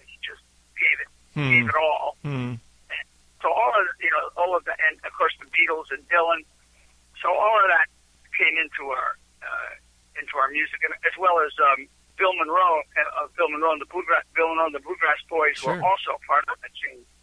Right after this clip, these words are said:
Speaker 1: Their high and lonesome vocals style, the bluegrass vocal style, is, is a huge influence in our
Speaker 2: Hmm.
Speaker 1: harmony.
Speaker 2: Okay.
Speaker 1: When we do some duets on the, on the C D,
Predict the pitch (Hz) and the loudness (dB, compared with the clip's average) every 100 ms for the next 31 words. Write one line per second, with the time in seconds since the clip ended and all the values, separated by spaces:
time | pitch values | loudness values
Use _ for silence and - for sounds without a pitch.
0 | _ _ _ _ 143 147 170 170 160 151 | _ _ _ _ -2 2 4 4 4 0
1 | 160 - 151 139 165 170 139 - - - | -4 -4 -10 0 0 0 -8 -12 -14 -20
2 | _ _ - - 170 151 - - - 170 | _ _ -14 0 2 2 0 -6 -12 -4
3 | 160 147 - 165 165 - - 147 131 127 | 0 0 0 -2 -2 -8 -2 0 0 -2
4 | - - - 143 - - - - - 233 | -12 -20 -14 -14 -14 -16 -12 -6 -2 -2
5 | 196 - 202 - 160 147 - _ - 170 | -2 -4 -6 -6 -6 -6 -10 _ -2 2
6 | 147 139 170 175 147 - - 160 143 135 | 4 4 4 2 0 -8 -14 -10 -8 -10
7 | - _ _ _ _ _ _ _ _ _ | -12 _ _ _ _ _ _ _ _ _
8 | - 151 165 160 - 139 165 160 165 - | -8 -6 -6 -8 -10 -12 -4 0 0 0
9 | - - - _ _ _ - 143 156 156 | -8 -14 -18 _ _ _ -10 -6 -6 -6
10 | 147 147 - - 139 - 135 - | -4 -4 -6 -8 -8 -8 -14 -14